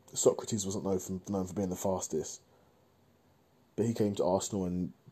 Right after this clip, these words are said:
was one of the fastest, was one that was super fast,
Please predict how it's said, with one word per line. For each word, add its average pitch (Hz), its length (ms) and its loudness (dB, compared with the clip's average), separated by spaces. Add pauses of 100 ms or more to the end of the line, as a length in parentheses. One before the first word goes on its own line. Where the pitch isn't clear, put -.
(120)
was - 220 2
one 110 120 4
of 92 60 0
the 95 60 4
fastest, 101 400 6 (400)
was 110 160 4
one 107 180 2
that 95 140 2
was 98 200 2
super 139 360 6
fast, 85 420 0